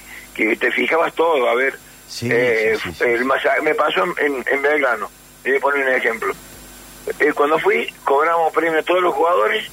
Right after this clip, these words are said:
Speaker 1: eh, y, y el médico, el doctor Amayo. Y no cobraba el Peruca, que era fisioterapeuta, no cobraba Pupa Araya,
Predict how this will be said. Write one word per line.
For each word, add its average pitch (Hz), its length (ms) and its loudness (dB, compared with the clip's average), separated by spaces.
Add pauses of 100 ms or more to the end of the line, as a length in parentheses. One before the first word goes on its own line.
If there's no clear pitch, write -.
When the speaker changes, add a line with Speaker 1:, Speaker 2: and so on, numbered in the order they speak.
(720)
Speaker 1:
eh, 139 380 2
y, 120 680 0
y 135 40 4
el 147 100 4
médico, 123 560 0
el 82 80 -8
doctor 117 320 2
Amayo. 113 400 -2
Y 131 40 -4
no 180 120 2
cobraba 143 540 2
el 131 140 0
Peruca, 196 600 0
que - 120 -2
era - 120 0
fisioterapeuta, 131 1400 -2 (260)
no 156 140 2
cobraba 151 440 2
Pupa 165 360 0
Araya, 196 420 0